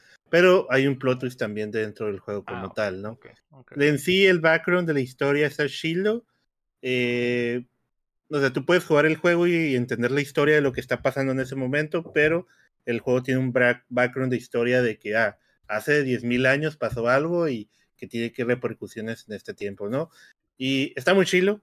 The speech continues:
Speaker 1: está muy chilo, es un, entiendo que le hayan puesto, ¿cuánto? Como ochenta y cinco tiene, sólido completamente, es muy divertido, está muy, está muy chilo los jefes, está chilo la historia y los personajes,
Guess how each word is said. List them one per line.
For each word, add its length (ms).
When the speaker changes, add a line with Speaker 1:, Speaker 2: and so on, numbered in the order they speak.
Speaker 1:
está 160
muy 100
chilo, 380
es 180
un, 140
entiendo 600
que 100
le 120
hayan 220
puesto, 260
¿cuánto? 280
Como 180
ochenta 280
y 40
cinco 300
tiene, 260
sólido 520
completamente, 680
es 60
muy 180
divertido, 640
está 140
muy, 220
está 280
muy 120
chilo 240
los 140
jefes, 320
está 140
chilo 200
la 60
historia 320
y 40
los 160
personajes, 720